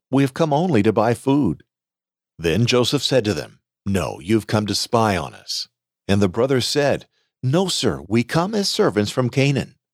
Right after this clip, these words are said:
We're all brothers, sons of the same father. There were twelve brothers in our family.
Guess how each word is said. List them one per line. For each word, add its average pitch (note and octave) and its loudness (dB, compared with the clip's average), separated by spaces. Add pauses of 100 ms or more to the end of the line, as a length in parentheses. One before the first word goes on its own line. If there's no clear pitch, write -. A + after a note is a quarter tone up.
(140)
We're C#3+ 2
all E3 4
brothers, G#3+ 0
sons D3 0
of F3 0
the E3+ 2
same D3+ 0
father. D3+ -4 (540)
There A#2+ 4
were E3+ 2
twelve F3+ -2
brothers F2 2
in D#2+ 0
our D2+ -4
family. C#2+ -4